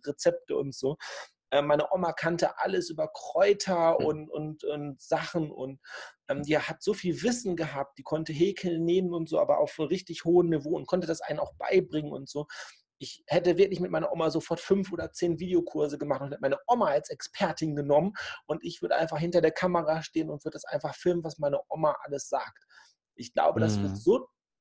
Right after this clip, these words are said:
Speaker 1: gut ankommen. Also, äh,
Speaker 2: Mhm.
Speaker 1: selbst wenn du nicht der Experte bist, du bist jetzt, äh,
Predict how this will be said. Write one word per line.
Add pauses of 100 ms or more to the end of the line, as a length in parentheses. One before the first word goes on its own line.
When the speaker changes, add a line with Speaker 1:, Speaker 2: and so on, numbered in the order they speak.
(100)
Speaker 1:
gut (200)
ankommen. (500)
Also,
äh,
Speaker 2:
Mhm.
Speaker 1:
selbst
wenn
du
nicht
der
Experte
bist,
du
bist
jetzt,
äh,